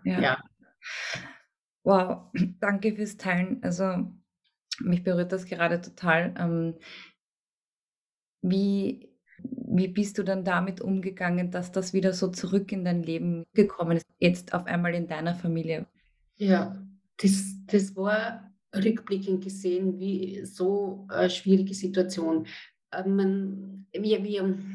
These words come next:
Speaker 2: wie, wie soll ich das beschreiben? Dieser, das ist ein Schockmoment. Es war im ersten Moment ja so, wie wenn der Betreffende sterben wird in dem Moment. So fühlt sich das an. Es reißt einem wirklich den Boden unter den Füßen weg. Das war,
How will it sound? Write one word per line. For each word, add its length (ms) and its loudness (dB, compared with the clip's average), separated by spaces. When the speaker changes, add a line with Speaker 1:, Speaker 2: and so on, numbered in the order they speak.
Speaker 2:
wie, 180 2
wie 80 0
soll 220 4
ich 80 -2
das 180 -8
beschreiben? 560 2
Dieser, 380 2
das 200 -2
ist 200 -4
ein 180 4
Schockmoment. 840 0
Es 220 -8
war 240 2
im 240 -2
ersten 320 0
Moment 280 4
ja 60 -4
so, 300 0
wie 140 -8
wenn 400 -2
der 360 0
Betreffende 1300 0
sterben 480 4
wird 320 -10
in 120 0
dem 140 2
Moment. 480 -6
So 200 4
fühlt 220 -2
sich 160 -4
das 240 -2
an. 300 2
Es 180 -6
reißt 360 2
einem 400 -2
wirklich 540 -4
den 160 -4
Boden 260 2
unter 200 2
den 180 -4
Füßen 480 0
weg. 280 -6
Das 200 -8
war, 280 0